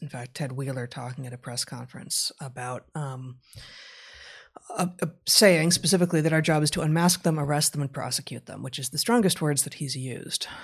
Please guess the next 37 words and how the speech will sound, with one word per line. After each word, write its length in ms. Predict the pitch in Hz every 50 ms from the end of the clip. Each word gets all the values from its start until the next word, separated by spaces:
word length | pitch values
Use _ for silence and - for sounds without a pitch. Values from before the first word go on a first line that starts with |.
| - - _
Um, 480 | 165 151 143 139 135 135 131 123 127 - - _
and 460 | 170 165 160 156 156 151 151 156 143 - - - - - - - - - _ _
I 100 | - 185
took 200 | - 240 233 226
a 60 | 202
walk 400 | 180 160 165 165 165 170 170 170
around 360 | 175 165 156 156 156 156 151
a 60 | 151
Northwest 520 | 147 147 147 147 - - 147 139 131 - -
neighborhood 680 | 139 131 - 143 135 123 147 135 131 127 123 127 147 -
yesterday, 800 | - 147 135 131 - - - 135 127 123 120 123 127 139 139 131 -
um, 280 | - 147 139 135 135 139
not 260 | 143 139 143 143 143
the 60 | 143
Pearl 240 | - - 135 127 127
District, 440 | 131 127 - - 135 135 131 - 151 156 _ -
adjacent 440 | 147 - - 131 135 - - - -
to 60 | -
the 60 | -
Pearl 220 | - - - 135 135
District, 500 | 131 139 - - - 135 139 - - - - - - _
um, 440 | 165 156 151 151 147 143 139 131 - _ _ _ _ _ _ _ - - - - - - _ _ _ _ _ _ _ - - - -
um, 280 | 202 175 165 160 156 175
although 400 | 175 165 156 147 156 147 147 147
a 40 | 156
neighborhood 440 | 156 151 143 143 156 139 147 147 143
in 100 | 139 139
which 220 | 139 139 - -
there 80 | - 147
has 160 | 135 143 139 135
been 120 | - 151
a 60 | 151
lot 120 | 151 143 143
of 80 | 139
damage 360 | - 139 135 131 135 139 -
as 140 | 170 160 -
well, 400 | - 214 196 175 165 160 156 -